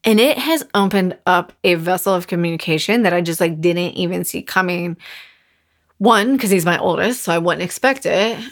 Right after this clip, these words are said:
But this is very stereotypical. It's like, he's a boy. So, like, I don't know. Do boys have that kind of relationship with their, um, moms?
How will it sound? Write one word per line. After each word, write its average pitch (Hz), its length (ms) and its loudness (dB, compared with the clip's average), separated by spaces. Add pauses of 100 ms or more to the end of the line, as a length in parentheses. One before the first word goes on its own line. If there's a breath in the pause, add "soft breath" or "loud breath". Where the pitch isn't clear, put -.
(140)
But 202 240 2
this 208 180 0
is 185 160 0
very 190 720 2
stereotypical. 185 720 0
It's 185 80 0
like, 202 120 -2
he's 220 160 0
a 208 40 2
boy. 175 440 0
So, 175 180 0
like, 175 240 0
I - 60 0
don't 202 240 0
know. 170 480 0
Do 180 140 2
boys 170 340 2
have 180 100 -2
that 170 160 0
kind 180 120 -2
of 180 40 -2
relationship 175 480 -2
with 180 160 -4
their, 175 540 0
um, 170 180 0
moms? 190 460 2